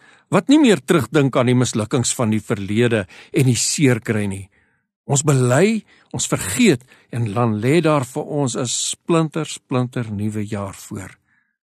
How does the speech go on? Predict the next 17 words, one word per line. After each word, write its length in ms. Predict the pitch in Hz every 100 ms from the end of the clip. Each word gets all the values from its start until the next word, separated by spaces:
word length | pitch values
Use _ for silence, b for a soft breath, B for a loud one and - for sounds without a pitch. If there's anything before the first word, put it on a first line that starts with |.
| _
Ag 140 | - -
toe, 160 | - - _ -
wat 140 | 139
sê 160 | - 165
jy? 300 | 110 92 87 _ _ _ _ _ _ _ _ _ _
Kom 120 | - 143
ons 140 | 120
bid 220 | 104 90
saam. 240 | - - 85 b b b b b _
Here, 220 | - 190
help 220 | 170 220 226
ons 160 | 180
om 320 | 262 156 143 -
nie 120 | 220
negatief 520 | 135 135 101 - 120
te 140 | - 117 _
top 240 | 190 151